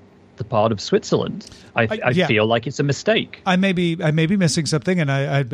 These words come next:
Speaker 2: please let us know if, if you've got reliable sources that show otherwise. But it seems like it's just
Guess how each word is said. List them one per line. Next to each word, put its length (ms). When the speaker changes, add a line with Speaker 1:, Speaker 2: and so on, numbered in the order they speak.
Speaker 2:
please 320
let 140
us 160
know 300
if, 180
if 420
you've 140
got 200
reliable 420
sources 400
that 120
show 140
otherwise. 360
But 100
it 80
seems 220
like 140
it's 140
just 460